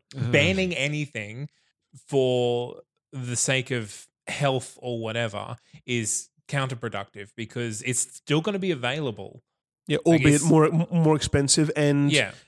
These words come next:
Speaker 3: uh, with, with, with a riskier, uh, chemical, um, ingredients
Speaker 2: And
Speaker 3: list
Speaker 2: in the
Speaker 3: now,
Speaker 2: case
Speaker 3: yeah.
Speaker 2: of competitiveness,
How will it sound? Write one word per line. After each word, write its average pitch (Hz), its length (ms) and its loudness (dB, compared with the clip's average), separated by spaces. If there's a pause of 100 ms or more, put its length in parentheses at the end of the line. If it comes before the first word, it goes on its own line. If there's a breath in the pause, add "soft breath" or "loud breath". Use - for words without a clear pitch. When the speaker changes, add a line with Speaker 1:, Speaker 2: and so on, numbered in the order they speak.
Speaker 3:
uh, 135 300 2
with, 143 200 0
with, 143 280 -2 (240)
with 135 180 0
a - 40 4
riskier, 139 1000 4
uh, 139 40 -2
chemical, 143 600 0
um, 127 380 -2 (800)
ingredients 131 480 2
Speaker 2:
And 156 100 2
Speaker 3:
list 151 100 2
Speaker 2:
in 135 100 2
the 120 60 2
Speaker 3:
now, 113 40 -2
Speaker 2:
case 127 320 0
Speaker 3:
yeah. 131 80 -6
Speaker 2:
of 107 100 -16
competitiveness, 120 1160 -6